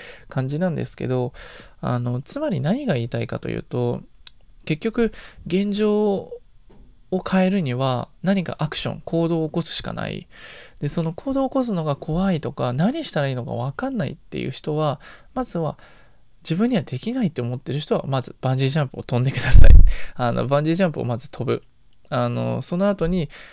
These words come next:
自分がどんな未来を生きたいのか、こう、自分は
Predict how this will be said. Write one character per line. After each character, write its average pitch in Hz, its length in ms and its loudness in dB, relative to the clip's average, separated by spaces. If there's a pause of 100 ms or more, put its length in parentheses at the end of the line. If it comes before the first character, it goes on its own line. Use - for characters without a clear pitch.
(420)
自 135 120 -2
分 175 220 -2
が 180 240 -2
ど 247 160 -6
ん 277 80 -4
な 190 80 0
未 131 160 -2
来 127 200 -2
を 117 60 -6
生 123 60 -6
き - 100 -16
た 120 140 -4
い 110 40 -6
の - 100 -12
か、 - 200 -12 (320)
こ 127 180 -6
う、 - 0 -
自 123 200 -6
分 196 320 -4
は 170 120 -4